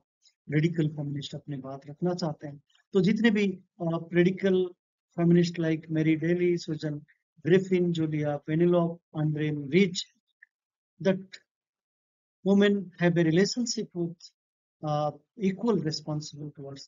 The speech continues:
the sexuality, their position in terms of identity। तो ये, अ, मेन को हम लोग, अ, हमेशा सेक्स के साथ जोड़ के, सेक्सुअल पावर के साथ जोड़ के देखते हैं, और महिलाओं को हमेशा नेचर या इकोलॉजी, एनवायरनमेंट के साथ जोड़ के देखते हैं।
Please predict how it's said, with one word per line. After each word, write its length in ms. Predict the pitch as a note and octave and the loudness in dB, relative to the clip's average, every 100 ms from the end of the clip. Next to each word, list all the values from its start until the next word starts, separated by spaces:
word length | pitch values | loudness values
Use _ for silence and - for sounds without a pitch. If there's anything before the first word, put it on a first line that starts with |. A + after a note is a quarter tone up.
| D3+ | -14
the 40 | C#3 | -12
sexuality, 720 | D#3+ - E3+ D#3 D3 D3 C#3+ C#3+ _ _ _ - | -12 -6 -2 -2 -4 -8 -12 -14 _ _ _ -6
their 240 | D3+ D3 | -4 0
position 500 | D#3 F3 F#3 - F3 | 4 4 2 0 0
in 120 | D#3 D3 | 0 -4
terms 260 | D3 C#3+ - | -8 -10 -14
of 220 | - C#3+ | -10 -2
identity। 680 | C#3 G3+ F#3+ F#3 F3 D#3 D3+ _ _ _ - | 4 4 4 -2 -4 -6 -6 _ _ _ -4
तो 80 | A3 | -4
ये, 500 | E3 E3+ A#3+ A3+ A3 _ _ _ E3 | 0 2 2 0 -4 _ _ _ -2
अ, 180 | E3+ E3+ - _ | 0 -2 -6 _
मेन 340 | E3 G3 A3+ A3+ | 4 6 6 2
को 120 | A#3 | 0
हम 220 | G3 G3 | 0 2
लोग, 340 | F#3+ F#3+ F#3 - F#3 | 4 4 2 -4 -6
अ, 200 | F3 E3+ | -4 -2
हमेशा 460 | E3 F3 F3 E3 E3 _ _ _ | 2 2 0 -6 -8 _ _ _
सेक्स 340 | - G3 F#3 - | -2 0 0 -4
के 120 | F3+ | -6
साथ 220 | E3+ E3+ | -4 -4
जोड़ 320 | E3+ D#3 D#3+ | -4 -4 -4
के, 220 | D#3 D#3 D3+ | -4 -8 -8
सेक्सुअल 420 | E3+ E3 D#3+ D3 | -10 -8 -6 -6
पावर 300 | - E3+ G#3 | -4 -4 -2
के 120 | G3 | -4
साथ 160 | F#3+ E3+ | -6 -4
जोड़ 220 | E3 D#3+ | -4 -6
के 100 | D#3+ | -8
देखते 320 | D#3 - D#3+ | -10 -10 -14
हैं, 220 | D3 D3+ - _ - | -14 -16 -20 _ -6
और 120 | F3+ | -2
महिलाओं 400 | F3 E3 F3 E3+ | 0 2 2 0
को 160 | E3 D3+ | -4 -8
हमेशा 380 | D3+ D3 D3 - _ | -8 -8 -10 -14 _
नेचर 520 | D#3 F3 F3 E3 D#3+ - _ _ D#3 | 0 0 0 -4 -6 -12 _ _ -4
या 140 | D#3+ | -2
इकोलॉजी, 460 | D#3 E3+ E3 D#3 D#3 | -2 -2 -4 -2 -4
एनवायरनमेंट 520 | C3+ C#3+ F3 E3+ D#3 | -4 -2 0 0 -4
के 100 | D#3 | -10
साथ 180 | D#3+ D3 | -8 -8
जोड़ 220 | D3 C3+ | -8 -10
के 160 | - | -12
देखते 300 | C#3 C3+ - | -14 -16 -18
हैं। 140 | C#3+ | -16